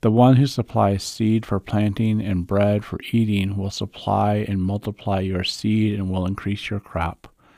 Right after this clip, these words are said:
which is righteousness. You will be made rich in every way so that you can be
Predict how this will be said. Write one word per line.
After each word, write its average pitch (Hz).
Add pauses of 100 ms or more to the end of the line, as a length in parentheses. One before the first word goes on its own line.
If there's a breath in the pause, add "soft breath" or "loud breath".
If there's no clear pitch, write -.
(380 soft breath)
which -
is 101
righteousness. 90 (460 soft breath)
You 117
will 117
be 110
made 101
rich 107
in 101
every 95
way 110
so 117
that 95
you 110
can 104
be 98